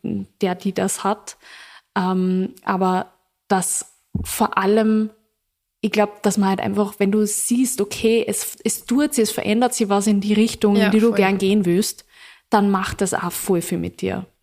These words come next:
Speaker 2: Also es ist eben, also ich hab auch gesagt, wenn, wenn nur so kleine Sachen passieren, dass sie irgendwie verbessert, bin ich schon dankbar und dann passt das für mich. Ähm, und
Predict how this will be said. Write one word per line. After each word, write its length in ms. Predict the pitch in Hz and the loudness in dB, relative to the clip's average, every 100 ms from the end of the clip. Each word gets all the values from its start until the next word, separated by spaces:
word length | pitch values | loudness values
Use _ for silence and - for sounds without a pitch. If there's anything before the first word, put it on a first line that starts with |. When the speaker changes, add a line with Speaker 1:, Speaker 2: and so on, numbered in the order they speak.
| _ | _
Speaker 2:
Also 200 | 214 214 | -2 0
es 140 | 202 | -2
ist 200 | 233 - | -4 -2
eben, 300 | 240 233 - - | 0 2 -2 -2
also 220 | 214 202 | -2 0
ich 120 | 214 220 | 0 0
hab 80 | |
auch 80 | 214 | -2
gesagt, 300 | 208 214 208 | -4 -8 -2
wenn, 280 | 208 214 208 - 214 | 0 0 -2 -2 0
wenn 260 | 220 233 | 2 4
nur 220 | 240 294 285 | 4 4 2
so 120 | 220 | -2
kleine 320 | - 180 180 | -2 0 0
Sachen 320 | 180 180 - | -2 -4 -4
passieren, 380 | 185 180 196 196 | -4 -4 -2 -2
dass 300 | 190 - - | -2 -4 -6
sie 120 | - 214 | -4 0
irgendwie 260 | 196 185 | 0 -2
verbessert, 460 | 190 190 196 - 175 | -6 -4 -4 -4 -2
bin 180 | 196 196 | 0 0
ich 80 | |
schon 100 | 185 | 0
dankbar 360 | 185 180 - 190 | -2 -6 -2 -2
und 160 | 185 185 | -2 -4
dann 100 | 180 | -4
passt 280 | 180 - | -6 -6
das 80 | 175 | -12
für 120 | - 196 | -6 -2
mich. 200 | 220 233 _ _ _ _ _ _ _ _ _ _ | -2 -4 _ _ _ _ _ _ _ _ _ _
Ähm, 520 | 202 202 196 196 208 - _ _ _ _ _ _ _ _ - _ | 0 2 2 0 -2 -6 _ _ _ _ _ _ _ _ -20 _
und 340 | 220 214 - | 2 2 -2